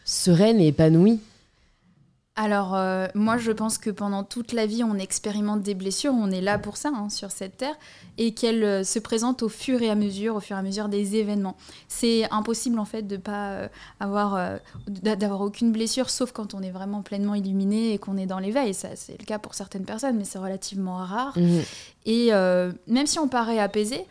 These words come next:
Speaker 2: en fait, on a toujours un truc à régler. Et, euh, et c'est le jeu, et c'est plutôt pas mal,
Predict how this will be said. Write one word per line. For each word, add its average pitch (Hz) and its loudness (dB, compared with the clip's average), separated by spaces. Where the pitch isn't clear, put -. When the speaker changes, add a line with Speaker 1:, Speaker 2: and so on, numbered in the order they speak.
Speaker 2:
en 226 -6
fait, 320 -2
on 277 2
a 208 0
toujours 262 0
un 220 2
truc 240 -4
à 220 0
régler. 190 -6
Et, 240 4
euh, 214 4
et 247 2
c'est 262 0
le 254 2
jeu, 247 0
et 202 2
c'est 202 -4
plutôt 247 -2
pas 269 2
mal, 262 4